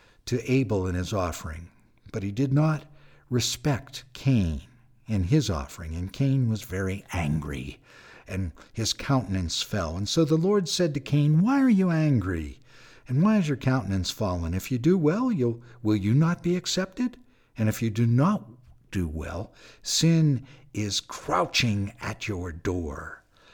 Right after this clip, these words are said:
and its desire is for you, but you should rule over it." Now Cain talked with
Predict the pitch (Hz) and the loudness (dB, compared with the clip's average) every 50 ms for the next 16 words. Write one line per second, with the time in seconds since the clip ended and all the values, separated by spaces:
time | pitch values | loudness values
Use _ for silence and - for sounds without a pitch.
0 | - - 107 101 107 110 - - - - 107 101 85 101 127 120 131 131 123 113 | -18 -10 -4 -2 -2 -2 -2 -4 -6 -6 -4 -4 0 0 2 2 2 2 2 2
1 | 104 101 104 - 127 113 113 104 - - - - 110 101 95 95 107 107 101 90 | 0 -2 -2 -2 0 0 0 -2 -4 -8 -6 -4 -2 -2 0 0 0 0 0 -2
2 | 82 82 85 107 107 - - - 127 151 196 233 233 226 220 208 - - - - | -2 -2 -2 -2 -2 -2 -4 0 2 4 4 4 4 2 2 0 -4 -8 -16 -20
3 | - - _ - - - - 156 151 139 127 127 131 135 170 208 220 185 156 156 | -20 -20 _ -10 -8 -4 0 0 2 2 2 0 2 4 6 6 8 6 6 6
4 | 160 180 165 - - 151 190 190 143 104 82 76 - - - - - - _ _ | 4 2 -2 0 4 4 4 4 4 0 -4 -6 -8 -10 -16 -20 -20 -20 _ _
5 | _ _ _ _ _ _ _ _ _ _ _ _ _ _ _ _ _ _ _ _ | _ _ _ _ _ _ _ _ _ _ _ _ _ _ _ _ _ _ _ _
6 | _ _ _ _ - _ _ _ _ - - _ _ _ _ - - - - 113 | _ _ _ _ -20 _ _ _ _ -20 -20 _ _ _ _ -20 -14 -6 -2 -2
7 | 113 110 - - 143 139 139 147 156 156 139 - - 123 113 120 127 - - 107 | -2 -2 0 0 2 2 4 4 2 2 0 0 -2 0 0 -2 -4 -4 -4 -4
8 | 107 101 - | -4 -4 -6